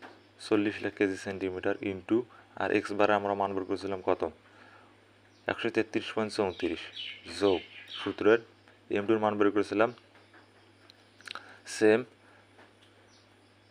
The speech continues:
into, আর এক্স, এক্স টু বার মান বের করেছিলাম আমরা কত, তো তিনশো, আর এখানে মডুলাসের মান দেওয়া আছে তো, ইর মান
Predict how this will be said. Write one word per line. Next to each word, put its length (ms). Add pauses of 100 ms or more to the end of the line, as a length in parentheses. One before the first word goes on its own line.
(800)
into, 260 (200)
আর 100 (220)
এক্স, 140 (680)
এক্স 200
টু 80 (140)
বার 200
মান 120
বের 120
করেছিলাম 260
আমরা 180
কত, 100 (120)
তো 40 (140)
তিনশো, 360 (520)
আর 140 (560)
এখানে 180 (100)
মডুলাসের 520
মান 180
দেওয়া 200 (240)
আছে 240
তো, 60 (920)
ইর 160
মান 120